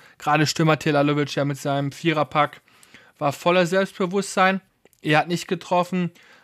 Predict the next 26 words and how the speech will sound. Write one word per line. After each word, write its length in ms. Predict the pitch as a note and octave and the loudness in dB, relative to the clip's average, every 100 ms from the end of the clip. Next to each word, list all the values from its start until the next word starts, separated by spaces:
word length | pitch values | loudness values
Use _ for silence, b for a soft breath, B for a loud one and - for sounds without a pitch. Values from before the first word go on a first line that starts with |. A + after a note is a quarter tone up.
| b - | b -8
aber 440 | D#3 E3+ F#3 F3+ | 0 2 2 0
es 120 | D3+ | -2
war 120 | E3+ E3 | -2 -2
von 160 | F3 | -4
Anfang 400 | D#3+ F3 E3+ E3+ | -4 -6 -4 -4
an 240 | E3 F3+ E3+ | 0 0 -2
ein 160 | D#3 | -6
offensives, 720 | D#3 E3+ F#3 E3 E3+ D#3+ E3 - C3+ | -6 -8 -6 -6 -4 -4 -4 -6 -4
rassiges 520 | D#3+ D#3+ - E3 D#3 - | -2 -2 -2 -2 -4 -4
Duell. 480 | D3+ D3 D3+ D3+ b b b b b b | -2 0 0 0 b b b b b b
Äh, 100 | - | -4
allein 420 | D3 D3 D3+ D#3+ D#3+ | -4 -2 0 0 2
in 100 | D#3 | 0
der 140 | D3+ | -2
ersten 500 | E3 F3 - F3 D#3+ | -2 -6 -4 -4 -4
Viertelstunde 840 | - F3 E3 - E3 E3 D#3+ D#3+ D3+ | -4 -4 -4 -4 -2 0 0 0 -4
stand 340 | - E3 D3+ | -2 -2 -2
es 140 | E3 | -6
schon 220 | - D#3+ D#3 | -4 -4 -4
<laughs> 20 | |
zwei 300 | - G#3 F#3+ | -4 0 0
zu 200 | - F#3+ | 0 0
eins 220 | F3+ E3+ | 0 0
für 100 | F#3 | -2
Fortuna 400 | E3+ F3 - F3 | 0 -2 0 -2
Düsseldorf. 640 | D#3+ E3 E3+ D#3 D3+ D3 | -2 -4 -4 0 0 0